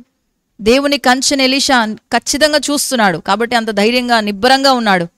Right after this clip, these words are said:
ఈ అగ్ని రథాలు దాటి శత్రువు రాలేడు అన్న ఒక విశ్వాసం. మరి నీలో కూడా విశ్వాసం రావాలంటే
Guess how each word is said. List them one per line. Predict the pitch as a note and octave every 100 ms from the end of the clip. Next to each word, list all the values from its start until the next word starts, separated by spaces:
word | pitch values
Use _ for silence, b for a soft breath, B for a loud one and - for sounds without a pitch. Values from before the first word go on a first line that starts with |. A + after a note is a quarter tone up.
| _ _ _ -
ఈ | A3
అగ్ని | G#3+ A3 F#3+ A#3
రథాలు | A#3+ A3+ A3 A3
దాటి | G3+ G#3 G#3+ G#3+ F3+ F3+ _ _ -
శత్రువు | - G3+ A3+ A3
రాలేడు | G3 G3+ G#3+ F3+ - _ _ _ _ b b
అన్న | G3+ G#3
ఒక | G3+
విశ్వాసం. | G3 - G3 F3+ - D#3 - _
మరి | G3 F#3+
నీలో | G#3+ B3 C4+
కూడా | C4 C4
విశ్వాసం | A#3 - A#3+ A#3 A#3
రావాలంటే | G#3+ G#3+ G#3 G3 F#3 E3